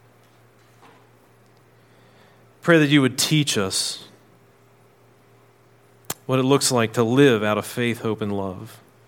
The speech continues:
through suffering, by being in your word, growing deeper in holiness and love for the good news.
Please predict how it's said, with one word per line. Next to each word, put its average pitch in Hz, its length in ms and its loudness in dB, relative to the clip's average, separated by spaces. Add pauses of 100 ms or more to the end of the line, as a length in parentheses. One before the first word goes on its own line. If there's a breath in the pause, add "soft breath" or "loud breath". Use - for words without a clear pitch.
(400 soft breath)
through 123 180 -4
suffering, 104 580 -2 (2000 soft breath)
by 117 120 -4
being 123 280 2
in 117 120 0
your 107 120 0
word, 101 460 -6 (2000 loud breath)
growing 131 300 4
deeper 127 360 2
in 110 100 0
holiness 110 640 -4
and 113 280 -4
love 117 280 0
for 110 120 -10
the 101 100 -10
good 104 160 -8
news. 98 520 -12